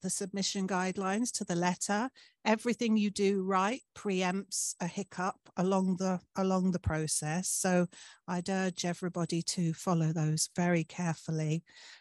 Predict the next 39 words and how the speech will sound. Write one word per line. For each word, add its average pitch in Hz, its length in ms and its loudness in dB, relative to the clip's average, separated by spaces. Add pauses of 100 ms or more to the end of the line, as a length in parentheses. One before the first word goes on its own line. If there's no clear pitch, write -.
(100)
Think 208 300 2
about, 190 640 2
um, 185 460 2
how 214 260 2
much 208 340 0
work 208 380 0
you 202 60 -6
can 196 160 -4
actually 190 340 -4
fit - 720 -2
into 190 300 -2
an 185 100 -2
article 185 540 -4
that's 185 240 -2
five 185 320 -2
to 190 160 -2
eight 185 180 -4
thousand 185 480 -2
words. 185 480 0
So 190 260 2 (320)
cutting 214 480 2
your 185 380 2 (100)
coat 202 360 0
according 185 560 -4
to 180 160 -4
your 170 340 2 (480)
cloth, - 560 0 (460)
um, 170 400 2
or, 170 280 0
or 170 140 0
whatever 165 300 2
the 160 160 0
idiom 156 320 0
is, 151 340 2 (180)
is 185 140 4
something 180 340 4
I 160 100 -2
would 156 140 -4
recommend. 151 840 0